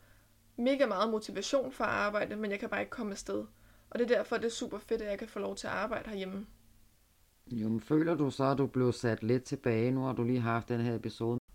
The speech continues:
Speaker 2: Hvad gør det så ved dig? Er du stærk nok til at sige, "Det skal ikke ødelægge mig," og så arbejder du på alle dine redskaber, du nu har?
Speaker 1: Jamen, det er jo det, altså, fordi jeg synes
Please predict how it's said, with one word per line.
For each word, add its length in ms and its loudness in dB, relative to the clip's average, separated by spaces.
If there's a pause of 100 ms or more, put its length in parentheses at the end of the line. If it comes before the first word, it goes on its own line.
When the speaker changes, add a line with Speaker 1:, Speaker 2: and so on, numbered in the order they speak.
(140)
Speaker 2:
Hvad 140 -2
gør 200 6
det 140 2
så 180 2
ved 180 4
dig? 120 2 (1040)
Er 80 0
du 100 2
stærk 360 4
nok 260 2
til 120 0
at 140 0
sige, 240 2
"Det 120 0
skal 160 2
ikke 140 4
ødelægge 400 4
mig," 320 2
og 100 -4
så 80 -4
arbejder 500 4
du 220 0 (460)
på 140 2
alle 200 4
dine 180 0
redskaber, 540 0
du 80 -2
nu 140 0
har? 300 0 (1040)
Speaker 1:
Jamen, 180 -6
det 180 0
er 60 2
jo 40 6
det, 100 6
altså, 360 -4
fordi 300 -4
jeg 80 0
synes 440 -6